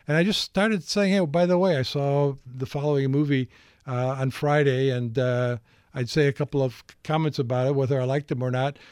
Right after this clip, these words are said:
And more often than not, I try to, especially once I started writing these things up, I try to relate it to, uh, t-, to the markets. Uh, but two thousand and four is the first one I actually have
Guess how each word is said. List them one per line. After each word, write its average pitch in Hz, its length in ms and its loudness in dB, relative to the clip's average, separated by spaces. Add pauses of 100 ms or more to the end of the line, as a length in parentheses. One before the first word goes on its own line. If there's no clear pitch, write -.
(160)
And 196 120 0 (140)
more 226 240 6
often 269 240 4
than 254 120 2
not, 254 180 2
I 160 100 4
try 165 220 0
to, 156 120 0 (540)
especially 185 400 0
once 160 240 0
I 160 80 2
started 143 340 0
writing 143 320 0
these 123 220 -4
things 120 240 -4
up, 151 320 -4 (400)
I 131 240 -2
try 147 220 -2
to 139 80 4
relate 139 280 4
it 131 100 -2
to, 127 340 0
uh, 123 160 -2
t-, - 160 -20 (460)
to 135 120 -4
the 123 80 -2
markets. 131 520 -4 (360)
Uh, 127 180 -6
but 156 220 -2
two 254 100 2
thousand 208 400 2
and 165 160 0
four 156 640 2 (380)
is 143 180 -2
the 151 80 0
first 185 320 0
one 165 160 0
I 147 60 2
actually 143 500 0 (400)
have 131 580 -4